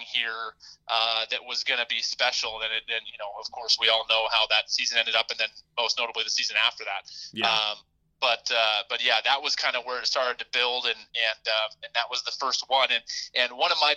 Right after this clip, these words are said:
Speaker 1: biggest memories of that, of that game actually came a couple of days later,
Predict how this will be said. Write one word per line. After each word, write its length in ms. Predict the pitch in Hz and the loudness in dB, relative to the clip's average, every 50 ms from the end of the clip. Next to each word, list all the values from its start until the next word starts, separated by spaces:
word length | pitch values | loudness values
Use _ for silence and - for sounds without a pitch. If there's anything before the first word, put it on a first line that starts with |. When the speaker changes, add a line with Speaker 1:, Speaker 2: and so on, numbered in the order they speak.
| - - | 0 0
Speaker 1:
biggest 320 | 151 160 165 175 165 - | -2 0 0 0 -2 -2
memories 380 | - 160 156 143 131 131 123 120 | -2 -4 -2 -2 0 0 0 0
of 100 | 127 120 | 0 0
that, 180 | - 117 117 - - - | 0 0 0 0 -4 -6
of 100 | 127 - | -4 0
that 220 | 131 123 123 - | 0 0 0 0
game 200 | 131 127 131 120 123 | -4 -4 -2 0 0
actually 240 | 127 131 - - 139 | 0 0 0 -2 -4
came 180 | - 135 123 | -4 -6 -6
a 40 | 120 | -4
couple 280 | - - 139 139 131 123 | -4 -4 -4 -2 -2 -2
of 60 | 117 | 0
days 240 | 123 120 113 - 120 | 0 0 0 0 0
later, 340 | 123 127 123 120 120 113 | 0 0 0 0 -2 -6